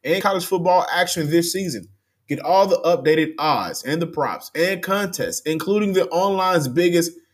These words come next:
half million dollar N F L mega contest or the world's largest two hundred thousand dollar N F L Survivor contest.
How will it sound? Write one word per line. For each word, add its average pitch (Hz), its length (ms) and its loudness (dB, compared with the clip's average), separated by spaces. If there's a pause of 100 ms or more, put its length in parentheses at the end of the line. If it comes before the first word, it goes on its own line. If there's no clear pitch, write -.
(160)
half 135 320 -2
million 139 240 -2
dollar 135 280 0
N 127 160 -4
F 131 160 -4
L 127 200 4
mega 127 360 2
contest 135 760 -2
or 151 420 2 (260)
the 113 140 -6
world's 151 500 4
largest 135 540 0
two 160 140 -6
hundred 147 320 -8
thousand 117 460 -6
dollar 101 440 -6
N 120 160 -6
F 135 240 -6
L 104 240 0
Survivor 107 540 -4
contest. 160 640 -2